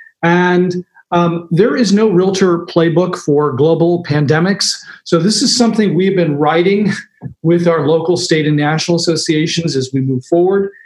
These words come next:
And I'm very proud to say that in my over forty years of experience in the associations,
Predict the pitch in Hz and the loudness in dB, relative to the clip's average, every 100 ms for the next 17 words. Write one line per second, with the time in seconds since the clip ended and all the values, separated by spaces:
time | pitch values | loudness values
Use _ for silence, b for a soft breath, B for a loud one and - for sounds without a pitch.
0 | B B 175 180 170 233 302 - 180 180 | B B 0 0 2 0 -2 -2 0 0
1 | 175 175 170 151 147 131 139 131 - 156 | 0 0 0 0 0 0 -2 -4 -2 0
2 | 151 170 185 185 180 - 180 175 151 151 | 0 0 0 0 -2 0 0 0 0 -2
3 | - 127 - 151 147 147 139 139 131 - | -4 -10 -6 -2 0 -2 -2 -2 -2 -2
4 | 139 135 139 135 135 131 127 120 - | -2 -2 -2 0 -2 -2 -2 -2 -6